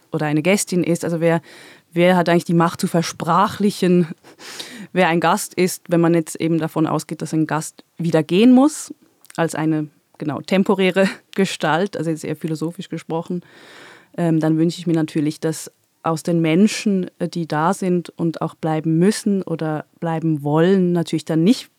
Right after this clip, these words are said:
nicht längerfristige Gäste werden, sondern einfach nicht mehr Gäste, sondern einfach Leute, die Teil der Gesellschaft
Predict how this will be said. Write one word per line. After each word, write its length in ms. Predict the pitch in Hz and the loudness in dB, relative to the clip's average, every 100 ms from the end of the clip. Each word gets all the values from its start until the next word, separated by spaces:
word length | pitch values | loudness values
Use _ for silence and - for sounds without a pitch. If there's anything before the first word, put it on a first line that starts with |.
| _ _ - - - | _ _ -16 -8 -2
nicht 600 | 180 190 - - - - 110 _ | 2 2 0 -8 -18 -16 -16 _
längerfristige 920 | 147 175 214 202 - 185 - 175 170 | 0 4 4 4 0 -4 -4 -4 -2
Gäste 420 | 160 196 - 170 | 0 0 -2 -4
werden, 240 | 170 170 170 | -2 0 0
sondern 240 | 165 165 | 0 0
einfach 260 | 156 156 - | 0 -2 0
nicht 220 | 240 - | 2 2
mehr 120 | 165 | 0
Gäste, 320 | 156 160 - | 0 -2 -2
sondern 160 | 160 143 | -2 -2
einfach 280 | 151 - - | -4 -10 -8
Leute, 320 | 151 139 165 | -4 -4 -4
die 140 | 147 139 | -10 -10
Teil 220 | 160 147 | -6 -6
der 100 | 139 | -6
Gesellschaft 560 | - 135 - - _ | -10 -10 -12 -18 _